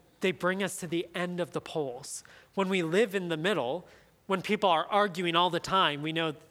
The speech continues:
that they don't quite love each other the way they ought to. But when you go to the extreme ends of both sides, um, that's what you end up with.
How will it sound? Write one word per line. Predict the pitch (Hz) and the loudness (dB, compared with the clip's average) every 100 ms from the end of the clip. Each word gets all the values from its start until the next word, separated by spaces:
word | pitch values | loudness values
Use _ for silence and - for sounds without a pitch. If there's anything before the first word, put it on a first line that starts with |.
| _ | _
that | 165 - | -4 -4
they | 156 | -4
don't | 156 151 - | -4 -6 -14
quite | - 165 151 156 | -4 -2 -2 -2
love | 151 | -2
each | 139 - | -4 -6
other | 151 143 | -6 -6
the | 143 | -4
way | 139 | -4
they | 131 139 | -4 0
ought | 156 143 | 0 -2
to. | - 131 - - - - - | -14 -18 -20 -20 -20 -20 -4
But | 185 | 0
when | 185 180 | 2 0
you | 180 | -2
go | 139 190 | 0 0
to | 190 175 | -2 -6
the | 165 | -6
extreme | 139 - - 185 202 | -6 -8 -6 -4 -2
ends | 185 151 131 | -4 -4 -6
of | 151 - | -8 -6
both | 151 151 | -6 -6
sides, | - 156 120 123 151 - - - _ - _ _ _ | -6 -4 -4 -8 -12 -16 -16 -18 _ -20 _ _ _
um, | 147 135 131 | -10 -10 -4
that's | 156 - | -4 -4
what | 151 | -6
you | 151 | -6
end | 143 | -8
up | 127 - 135 | -10 -12 -16
with. | - - | -18 -20